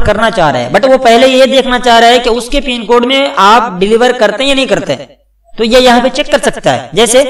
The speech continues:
suppose कि अभी मैं, क्या, Delhi में हूँ, अ, तो यहाँ पे मैं Delhi का पिन code डालता हूँ और मुझे ये देखना है कि ये pin code available है नहीं है। जैसे ही मैं pin code डालूंगा फौरन बता देगा जी इस पिन कोड में available नहीं है।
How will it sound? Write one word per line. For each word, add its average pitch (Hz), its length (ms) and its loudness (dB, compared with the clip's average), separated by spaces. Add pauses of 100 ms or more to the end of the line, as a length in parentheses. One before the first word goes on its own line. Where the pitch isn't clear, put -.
(260)
suppose 214 260 0
कि 269 80 0
अभी 240 140 2
मैं, 247 140 -4 (300)
क्या, 202 100 2
Delhi 202 280 2
में 226 120 -2
हूँ, 190 240 -6 (220)
अ, 190 280 2
तो 220 120 0
यहाँ 226 200 2
पे 240 100 0
मैं 247 160 0
Delhi 220 220 2
का 247 100 2
पिन 226 180 -6
code 233 140 2
डालता 180 280 2
हूँ 156 80 2
और 175 60 -2
मुझे 208 160 -4
ये 254 140 2
देखना 233 320 0
है 226 220 -2 (200)
कि 240 80 2
ये 247 420 4 (160)
pin 233 140 -4
code 254 180 2
available 220 380 4
है 233 160 2
नहीं 226 180 -4
है। - 220 -10
जैसे 226 280 0
ही 311 60 0
मैं 294 140 0
pin 262 180 -4
code 262 140 2
डालूंगा 208 460 2 (600)
फौरन 214 280 0
बता 226 220 2
देगा 175 500 0 (240)
जी 175 120 -4
इस 202 80 -4
पिन 208 220 -8
कोड 202 180 0
में 220 120 -2
available 202 400 0
नहीं 240 240 -4
है। 160 140 -4